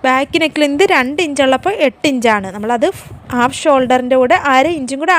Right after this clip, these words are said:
ആഡ് ചെയ്തതാണ് എട്ട് ഇഞ്ച് കിട്ടിയത്. ഇനി ബാക്ക് നെക്ക് ലെങ്ത് മൂന്ന് ഇഞ്ച്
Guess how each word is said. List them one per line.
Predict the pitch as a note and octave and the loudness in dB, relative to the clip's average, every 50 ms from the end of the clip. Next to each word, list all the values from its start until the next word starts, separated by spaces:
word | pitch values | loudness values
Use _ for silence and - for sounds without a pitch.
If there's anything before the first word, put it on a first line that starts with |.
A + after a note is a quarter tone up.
| D4+ D4 | 2 2
ആഡ് | D#4+ F4+ F4+ F#4+ E4 | 2 0 0 0 0
ചെയ്തതാണ് | C#4+ B3 A#3+ A#3 A#3 G#3+ G#3 A#3 D#4+ E4+ | 0 0 0 -2 -2 -4 -4 -4 -4 -4
എട്ട് | B3 - - D4 B3+ | -4 0 0 0 2
ഇഞ്ച് | A#3 A#3 A#3 | 2 2 2
കിട്ടിയത്. | G#3 F#3 - G#3 F#3+ F#3 F#3+ - - - - - - - - - - | 2 2 2 2 2 2 2 -2 -6 -14 -18 -16 -16 -16 -18 -8 -2
ഇനി | C#4+ C#4+ D4+ C#4 C#4+ | 0 0 2 4 2
ബാക്ക് | C4+ C4 C4 B3+ - E4 D4 | 2 2 0 -2 -2 -2 -2
നെക്ക് | C#4+ - - B3+ | -4 -2 0 0
ലെങ്ത് | B3 A#3 A#3 A#3 D4+ A4+ - - - - - - - - - - - C#4 | 0 0 2 2 2 0 0 -2 -10 -18 -18 -18 -16 -16 -14 -8 0 4
മൂന്ന് | C#4+ D4 E4 F#4 F#4+ F4+ D4 | 6 6 6 6 6 4 2
ഇഞ്ച് | C4+ A#3+ C#4+ | 2 4 4